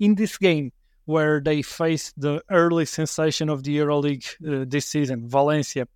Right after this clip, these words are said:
the Greens secured a convincing ninety to seventy-three victory. The seventy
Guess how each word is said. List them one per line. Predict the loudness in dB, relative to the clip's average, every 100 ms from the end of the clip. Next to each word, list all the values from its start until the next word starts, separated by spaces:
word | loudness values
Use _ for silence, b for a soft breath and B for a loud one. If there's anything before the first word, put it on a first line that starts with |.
| _ _ _ -4
the | 0
Greens | 4 2 2
secured | -2 -4 2 2 2
a | 0
convincing | 0 -2 -2 -2 -4 -4
ninety | -2 2 2 0 -4
to | -8
seventy-three | -2 -2 -2 -6 -8 -8
victory. | -2 -2 2 2 2 -2 _ _ _
The | -4 -2 -2
seventy | 0 0 2 -4